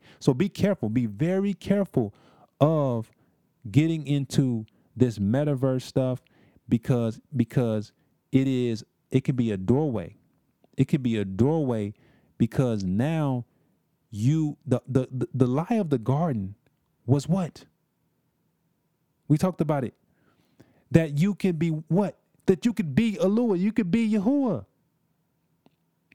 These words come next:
That was the lie. And this is the,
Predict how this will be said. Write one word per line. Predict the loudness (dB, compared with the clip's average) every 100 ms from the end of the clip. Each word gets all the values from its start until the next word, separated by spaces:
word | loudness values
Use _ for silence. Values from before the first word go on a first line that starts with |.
| _ _ _ _ _ -2
That | 0
was | 2 0
the | -2
lie. | -2 -4 -8 _ _ _ _ _ _ _ _ _ _ _ 0
And | 2
this | 2 0
is | -2 0
the, | 0 -2